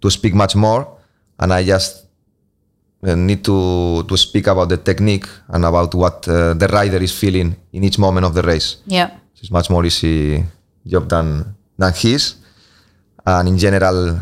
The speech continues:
Speaker 1: as I told you, I don't have this pressure that I have, I, I got when I was a rider.
Speaker 2: And, uh, which rider is impressing you the most?
Speaker 1: Which rider?
Speaker 2: Yes.
Speaker 1: Mm,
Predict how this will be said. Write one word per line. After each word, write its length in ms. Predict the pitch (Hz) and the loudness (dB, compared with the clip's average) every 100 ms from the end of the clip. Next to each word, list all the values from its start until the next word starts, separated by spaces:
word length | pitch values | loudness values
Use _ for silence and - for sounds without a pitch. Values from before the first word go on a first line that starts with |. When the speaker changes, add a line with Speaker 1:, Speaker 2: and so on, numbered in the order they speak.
| - - | -8 -4
Speaker 1:
as 100 | 92 | -2
I 60 | |
told 220 | 92 92 82 | 0 0 2
you, 60 | |
I 60 | 87 | 2
don't 200 | 101 95 | 0 0
have 340 | 117 98 - | 0 0 -2
this 140 | 101 - | -4 -4
pressure 460 | - 95 - 87 | 0 -2 0 0
that 160 | 85 82 | 0 -2
I 60 | 85 - | -4 -2
have, 280 | 82 - - | -2 -4 -6
I, 240 | 85 85 78 | -2 0 0
I 100 | 85 | 0
got 180 | 82 85 | 0 0
when 160 | 85 82 | 0 0
I 80 | 78 | 0
was 160 | 78 | 0
a 220 | 80 73 | 0 0
rider. 260 | 80 80 76 - _ _ _ _ _ _ _ _ - - _ | 0 0 -2 -8 _ _ _ _ _ _ _ _ -20 -20 _
Speaker 2:
And, 480 | 233 220 214 208 - | 0 2 2 0 0
uh, 220 | 196 190 | -2 0
which 300 | 190 214 - | 0 0 0
rider 260 | 208 202 185 | 0 0 0
is 180 | 185 - | -2 0
impressing 540 | 202 196 220 202 202 | 0 0 -2 0 0
you 140 | 190 | 0
the 100 | 180 | 0
most? 560 | 180 180 165 - - - _ _ _ - - - - _ - _ _ _ | 0 0 0 -2 -4 -14 _ _ _ -18 -14 -14 -16 _ -20 _ _ _
Speaker 1:
Which 240 | 113 135 | 0 2
rider? 460 | 147 147 139 101 90 90 175 | 4 4 4 2 0 -4 -8
Speaker 2:
Yes. 400 | 180 160 - - _ _ _ _ | -8 -10 -14 -20 _ _ _ _
Speaker 1:
Mm, 680 | 113 113 110 107 107 107 101 | -12 -10 -8 -6 -6 -6 -6